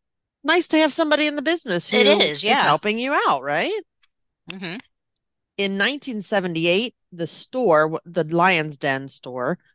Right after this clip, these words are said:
Speaker 1: was even bombed, and it was a
Speaker 2: Jeez.
Speaker 1: total loss.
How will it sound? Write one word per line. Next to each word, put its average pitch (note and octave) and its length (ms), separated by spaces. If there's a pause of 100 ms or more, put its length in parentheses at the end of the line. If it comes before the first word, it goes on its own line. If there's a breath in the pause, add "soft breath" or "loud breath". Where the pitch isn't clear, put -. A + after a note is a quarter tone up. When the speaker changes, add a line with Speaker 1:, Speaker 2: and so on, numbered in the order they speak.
(140)
Speaker 1:
was F3 200
even D#3+ 320
bombed, D3 680 (560)
and D#3 240
it F3+ 80
was D#3+ 180
a D3+ 80
Speaker 2:
Jeez. - 280
Speaker 1:
total F3 440
loss. B2+ 800